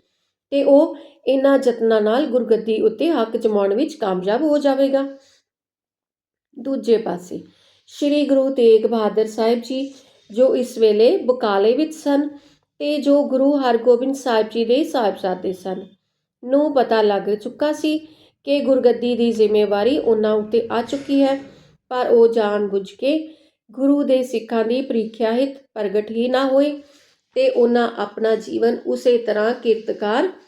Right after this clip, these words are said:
ਤੇ ਭਜਨ ਬੰਦਗੀ ਵਿੱਚ ਹੀ ਗੁਜ਼ਾਰਨਾ ਜਾਰੀ ਰੱਖਿਆ। ਸੰਗਤਾਂ ਦੂਰੋਂ ਨੇੜਿਓਂ ਗੁਰੂ ਘਰ ਲਈ ਮਾਇਆ, ਰਸਦ ਆਦਿ ਲੈ ਕੇ ਪੁੱਜਦੀਆਂ, ਤਾਂ ਅੱਗੋਂ ਅਖੌਤੀ ਗੁਰੂਆਂ ਦੇ ਮਸੰਦ ਉਹਨਾਂ ਨੂੰ ਪ੍ਰੇਰ ਕੇ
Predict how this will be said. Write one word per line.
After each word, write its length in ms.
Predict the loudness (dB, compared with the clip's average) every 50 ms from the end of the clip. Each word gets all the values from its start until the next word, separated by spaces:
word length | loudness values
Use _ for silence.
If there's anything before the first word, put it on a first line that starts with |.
| _ _ _ _ _ _ _
ਤੇ 140 | -4 -4 -4 -2 0
ਭਜਨ 320 | 0 0 2 2 0 0 0
ਬੰਦਗੀ 380 | -2 -2 -2 -4 -4 -4 -4 -2
ਵਿੱਚ 220 | -2 -4 -4 -6 -6 -4
ਹੀ 120 | -2 -2
ਗੁਜ਼ਾਰਨਾ 560 | -2 -2 -2 -2 -2 -2 -2 -2 -2 -2 -2 -2
ਜਾਰੀ 360 | -2 -2 -2 -2 -2 -4 -4
ਰੱਖਿਆ। 400 | -4 -6 -8 -8 -10 -10 -10 -10 -12 -18 _ _ _ _ _ _ _ _ _ _ _ _ _ -4
ਸੰਗਤਾਂ 400 | -2 -2 0 0 0 0 0 0
ਦੂਰੋਂ 520 | 2 2 2 2 4 4 4 4 4 4
ਨੇੜਿਓਂ 520 | 2 2 2 2 2 2 2 2 2 0 0
ਗੁਰੂ 280 | 0 0 0 0 -2 -2
ਘਰ 200 | -4 -4 -2 0
ਲਈ 200 | 0 0 0 0
ਮਾਇਆ, 440 | -2 -2 -2 -2 -2 -2 -2 -2 -4 -4 -8 -14 _ _ _ _ _ _ -6
ਰਸਦ 400 | -2 -2 0 2 0 0 0 -2 -4 -4
ਆਦਿ 280 | -4 -4 -2 -2 0
ਲੈ 160 | 0 0 0 0
ਕੇ 140 | 0 -2 -2
ਪੁੱਜਦੀਆਂ, 560 | -2 -4 -6 -8 -8 -2 0 0 0 0 -2 -6 -10 -18 _ _ _ _ _ _ -10
ਤਾਂ 180 | -6 -4 -4 -2 -2 -2
ਅੱਗੋਂ 420 | -2 0 2 4 4 4 2 -2
ਅਖੌਤੀ 460 | -2 -2 -2 -4 -4 -4 -4 -6 -6 -4
ਗੁਰੂਆਂ 320 | -2 0 0 0 0 0
ਦੇ 140 | -2 -4 -2
ਮਸੰਦ 420 | -2 -4 -4 -4 -4 -4 -4 -4
ਉਹਨਾਂ 340 | -2 0 0 2 2 0 0
ਨੂੰ 120 | 0 0 -2
ਪ੍ਰੇਰ 300 | -2 -2 0 0 0 0
ਕੇ 260 | -2 -2 -2 0 0